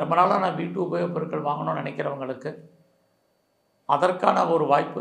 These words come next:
சந்தர்ப்ப சூழ்நிலைகள், அது அத்தனையும் உங்களுக்கு உருவாகும். இதெல்லாம் வாங்குறதுக்கு எனக்கு பண வசதி இருக்கும், பொருளாதார வசதி இருக்குன்னு கவலைப்படாதீங்க. நான் முதல்லயே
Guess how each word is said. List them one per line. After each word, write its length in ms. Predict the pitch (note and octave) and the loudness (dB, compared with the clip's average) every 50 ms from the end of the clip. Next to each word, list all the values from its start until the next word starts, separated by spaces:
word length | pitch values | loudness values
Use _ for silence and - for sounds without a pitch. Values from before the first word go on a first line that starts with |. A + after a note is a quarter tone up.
| F3 - D#3 | -8 -6 -6
சந்தர்ப்ப 380 | D3 D3+ D3+ - - - D#3+ - - | -4 -2 -4 -4 -2 -4 -4 -4 -4
சூழ்நிலைகள், 520 | D#3+ D3+ D3+ D3+ D3 C#3+ C#3 D#3+ D#3 D3+ | -4 -4 -4 -4 -6 -6 -6 -6 -6 -4
அது 100 | C#3 B2+ B2 B2+ | -2 -2 -2 -2
அத்தனையும் 400 | - - - E3 E3+ F3 F3 F3 | -2 -4 -6 -6 -6 -4 -6 -6
உங்களுக்கு 300 | - - C3 B2 A#2+ A2+ - | -4 -4 -6 -6 -8 -10 -10
உருவாகும். 380 | A#2 G#2+ G#2+ - - - - - _ _ _ _ _ _ _ _ _ _ _ _ _ _ - | -8 -8 -8 -8 -10 -12 -20 -20 _ _ _ _ _ _ _ _ _ _ _ _ _ _ -4
இதெல்லாம் 360 | C3 B2+ D3 F3 G3+ A3 G3+ F3+ | -2 0 4 6 8 8 10 8
வாங்குறதுக்கு 480 | F3 F3+ F#3 F#3+ F3+ F3 F3+ F3+ F#3 F3 | 8 8 6 4 4 4 2 0 0 -2
எனக்கு 200 | E3+ - E3+ E3 - D3+ | -2 -2 -4 -2 0 0
பண 80 | D#3 F3 F3 | 0 0 0
வசதி 260 | E3+ F3 F3 E3 D#3+ D#3 | -2 -2 -2 -4 -4 -4
இருக்கும், 280 | D3+ D#3+ D#3+ E3+ E3+ - D#3+ | -4 -4 -4 -4 -4 -2 -4
பொருளாதார 340 | D#3 D#3+ E3 E3+ E3 D#3+ D3+ D3+ | -2 0 0 0 0 0 -2 -4
வசதி 160 | - - D#3 | -6 -6 -6
இருக்குன்னு 300 | D3+ - D#3+ D#3 D3 C#3+ | -6 -6 -8 -6 -2 -2
கவலைப்படாதீங்க. 640 | D3 D3 D3+ C#3+ D3 D3 C#3+ C#3 C3+ C#3 C#3 D#3 D#3 - - - - _ _ _ _ _ _ _ _ _ _ _ - | 0 0 -2 -2 -2 -2 -2 -2 -4 -6 -8 -10 -10 -12 -14 -20 -20 _ _ _ _ _ _ _ _ _ _ _ -4
நான் 160 | C#3 C#3 C3+ C#3 | -2 0 0 2
முதல்லயே 320 | C#3+ D#3 D#3+ E3 F3 F#3 | 2 2 2 2 2 0